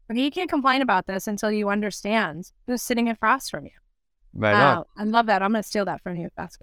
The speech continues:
Speaker 1: okay.
Speaker 2: Yeah, I'll gift it to you.
Speaker 1: Thank you.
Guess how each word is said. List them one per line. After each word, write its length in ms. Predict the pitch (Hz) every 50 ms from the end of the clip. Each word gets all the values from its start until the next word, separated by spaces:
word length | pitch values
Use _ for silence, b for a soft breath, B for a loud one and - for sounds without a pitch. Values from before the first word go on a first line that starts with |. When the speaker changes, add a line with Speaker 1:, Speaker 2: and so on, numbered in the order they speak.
| -
Speaker 1:
okay. 260 | 185 - - 170 185 - - _ _ _ _ _ _ _ - _ _ _ _ _ _ _ -
Speaker 2:
Yeah, 160 | 147 147 -
I'll 220 | - 131 135 143 139
gift 280 | 117 135 147 - -
it 140 | - 101 85
to 120 | - -
you. 160 | 101 90 82 - - _ _ _ _ _ _ _ _ _
Speaker 1:
Thank 320 | - 226 214 208 208 - -
you. 120 | 175 -